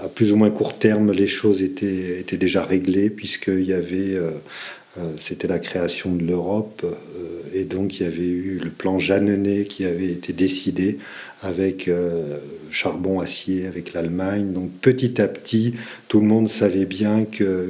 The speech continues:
les mines à terme étaient, étaient condamnées. Euh, il y a eu un moment, les, les, les choses ont,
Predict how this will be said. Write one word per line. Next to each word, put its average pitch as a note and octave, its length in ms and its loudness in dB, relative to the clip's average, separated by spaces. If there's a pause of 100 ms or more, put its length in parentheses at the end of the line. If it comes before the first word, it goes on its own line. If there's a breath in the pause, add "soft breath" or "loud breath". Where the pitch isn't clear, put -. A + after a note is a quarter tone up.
les F#2 160 4
mines G#2+ 360 4
à A2+ 120 2
terme B2 520 4 (120)
étaient, F#2+ 560 2
étaient F#2 200 2
condamnées. F2 480 0 (800 loud breath)
Euh, F2+ 320 -4 (720)
il A2+ 80 0
y B2 40 6
a B2+ 60 4
eu C#3 220 6 (400)
un C3 160 4
moment, C#3 680 6
les, A#2+ 180 4
les, A2+ 140 4
les A#2 180 6
choses C3 440 6
ont, A2 220 4